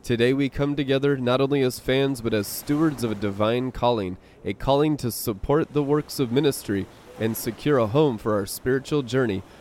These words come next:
right here in the heart of Florida. As many of you are aware, the ministry we share through R L M T V is not confined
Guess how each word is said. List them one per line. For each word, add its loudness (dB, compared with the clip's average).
right 2
here 2
in 0
the -2
heart 2
of -2
Florida. 2
As 0
many 4
of 0
you 4
are 6
aware, 4
the -2
ministry 2
we 4
share 2
through 0
R 4
L 2
M 2
T -2
V 2
is 0
not 0
confined 0